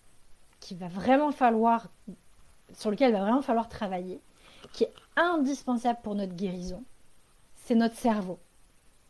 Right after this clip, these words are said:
Notre cerveau, il est relié à nos intestins,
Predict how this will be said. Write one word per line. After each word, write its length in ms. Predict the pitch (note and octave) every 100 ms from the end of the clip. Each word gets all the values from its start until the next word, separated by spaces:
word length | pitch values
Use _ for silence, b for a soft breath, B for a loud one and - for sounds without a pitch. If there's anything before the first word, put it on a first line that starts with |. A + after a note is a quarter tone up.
| - - _ _ B B B B B -
Notre 160 | A3 A3+
cerveau, 600 | C#4 C4+ B3+ D#4 F4 D4+ - - - -
il 140 | A#3+ A#3
est 60 |
relié 280 | B3 C4+ C4+
à 80 | D#4+
nos 220 | C#4+ A#3
intestins, 480 | A#3+ A#3 A3 - D#3+